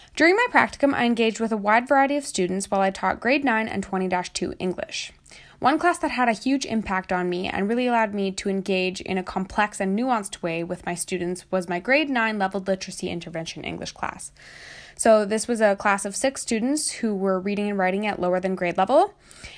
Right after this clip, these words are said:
and some were E L L students, others were not, and we focused on introducing text through comprehension and vocabulary exercises and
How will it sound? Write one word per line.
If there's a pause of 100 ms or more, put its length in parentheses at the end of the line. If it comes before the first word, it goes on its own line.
(100)
and
some
were
E
L
L
students,
others
were
not, (260)
and
we
focused
on
introducing
text
through
comprehension
and
vocabulary
exercises (480)
and